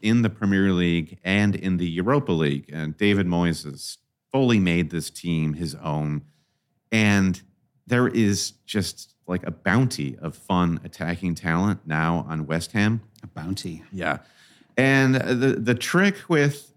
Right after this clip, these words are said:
Speaker 1: them is they have the worst conceivable start.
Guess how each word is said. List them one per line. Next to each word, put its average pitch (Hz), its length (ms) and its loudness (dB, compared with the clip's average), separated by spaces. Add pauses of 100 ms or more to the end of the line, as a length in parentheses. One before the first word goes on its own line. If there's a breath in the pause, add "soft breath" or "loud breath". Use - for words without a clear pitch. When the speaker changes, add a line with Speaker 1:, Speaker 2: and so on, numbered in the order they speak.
(160)
Speaker 1:
them 104 440 4
is 98 520 2 (100)
they 120 160 4
have 98 480 0
the 87 160 0
worst 95 440 -2
conceivable 101 600 0
start. 90 500 0